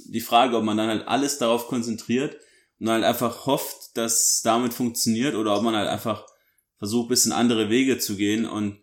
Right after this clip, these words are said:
um nochmal kurz auf die Trainer zurückzukommen, ähm, was ja auch einer der Punkte ist, was eure Train-, was euren Trainerindex, glaub ich, auch ausmacht, dass ihr den Trainer auch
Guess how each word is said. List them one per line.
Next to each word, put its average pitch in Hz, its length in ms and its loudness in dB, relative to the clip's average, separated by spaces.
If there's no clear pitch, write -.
um 120 120 2
nochmal 127 240 4
kurz 147 280 2
auf 139 120 -2
die 117 100 -2
Trainer 139 380 -2
zurückzukommen, 113 840 -2
ähm, 110 460 2
was 117 220 0
ja 107 80 2
auch 120 100 2
einer 123 220 2
der 117 100 2
Punkte 135 400 -4
ist, 110 240 0
was 113 220 0
eure 117 340 0
Train-, 117 580 -2
was 107 220 -8
euren 117 200 -2
Trainerindex, 120 680 0
glaub 117 140 0
ich, 117 100 2
auch 113 100 -4
ausmacht, 120 460 -2
dass 110 200 -4
ihr 117 240 -2
den 104 120 -4
Trainer 117 300 2
auch - 80 -2